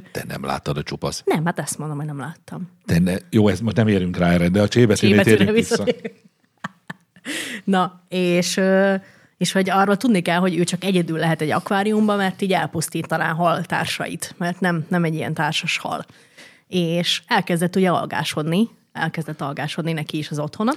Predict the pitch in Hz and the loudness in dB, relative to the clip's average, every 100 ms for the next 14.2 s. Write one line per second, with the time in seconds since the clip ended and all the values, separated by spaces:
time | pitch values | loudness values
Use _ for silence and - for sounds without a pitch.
0 | - - 98 78 - 73 76 - - 120 | -4 -2 0 -2 -4 -8 -8 -14 -2 2
1 | 135 110 104 92 95 95 95 101 - 90 | 4 4 4 4 2 2 2 2 2 0
2 | 87 101 98 98 98 92 90 - 92 92 | 2 2 4 2 4 2 0 2 4 4
3 | 87 85 85 82 82 - 85 85 76 76 | 4 4 2 -2 -2 0 0 0 -2 -4
4 | 76 - 185 233 247 262 226 - - 147 | -2 -2 0 0 -2 -2 -2 -2 -4 -4
5 | - 147 151 151 139 135 147 151 156 160 | -4 -4 -4 -6 -8 -8 -6 -6 -6 -6
6 | - - 247 151 143 - 147 143 147 - | -8 -2 2 2 2 -2 -4 -4 -4 -6
7 | - 143 147 135 120 131 131 127 120 113 | -8 -8 -6 -4 2 2 4 2 4 4
8 | 117 131 120 117 117 107 110 - 117 - | 4 4 4 4 2 2 2 4 4 4
9 | 92 92 92 87 104 87 - 76 73 73 | 0 -2 -2 -2 -2 -4 -6 -10 -8 -10
10 | - 78 - - - - - 165 175 170 | -8 -10 -10 -14 -16 -16 -8 -4 -2 -4
11 | 165 151 117 - 143 151 - 151 151 92 | -6 -10 -12 -12 -12 -12 -12 -8 0 2
12 | 92 85 76 85 78 92 90 87 80 71 | 2 -2 -6 -6 -6 -4 -4 -2 -2 -2
13 | 69 69 64 - - 190 156 170 - - | -2 -4 -6 -10 -8 -8 -4 -4 -4 -10
14 | - 220 | -10 -8